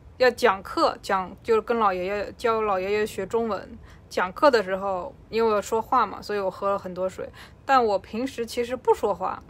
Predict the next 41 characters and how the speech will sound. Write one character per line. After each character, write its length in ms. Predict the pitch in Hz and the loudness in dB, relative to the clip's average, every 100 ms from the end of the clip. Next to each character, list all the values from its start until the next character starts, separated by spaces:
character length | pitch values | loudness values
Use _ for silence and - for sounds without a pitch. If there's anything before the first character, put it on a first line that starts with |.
| - - - | -20 -20 -10
我 160 | 220 | -4
就 100 | 226 | -4
不 180 | 254 - | 0 0
喝 160 | - 202 | 0 -4
水 160 | - - | -4 -10
了。 180 | - - - - - - | -10 -16 -20 -20 -20 -8
我 140 | - 254 | 2 2
觉 180 | 240 254 | 4 4
得 100 | 285 | 4
没 140 | 302 | 4
有 100 | 427 | 2
必 180 | - 262 | 2 2
要 120 | 233 | 2
补 220 | - 190 | 0 -12
充 180 | - 214 | -8 -10
太 160 | 226 370 | -4 -2
多 160 | 240 | -2
水 200 | 214 185 | -6 -10
分， 180 | - 170 - - - - - | -10 -12 -12 -18 -20 -20 -2
所 120 | 240 | 4
以 60 | |
说 160 | 226 233 | 6 4
今 180 | 233 240 | 2 0
天 80 | 233 | 0
也 100 | 190 | -2
就 160 | 208 | -4
是 520 | 208 208 202 196 185 - | -6 -4 -2 -2 -4 -4
两 220 | 190 185 | -4 -4
个 380 | 202 220 202 190 | -2 -2 0 0
百 200 | 190 190 | -2 -4
香 220 | 185 240 214 | -4 -4 -4
果， 280 | 185 - | -4 -4
然 140 | 190 196 | -4 -4
后 140 | 190 | -4
再 100 | 190 | -4
加 220 | 190 202 | -2 -2
上 180 | 196 202 | -2 -6
一 60 | 190 | -6
杯 260 | - 202 | -4 -4
姜 320 | 196 220 214 220 | -4 -6 -6 -8
茶， 300 | - 208 | -10 -12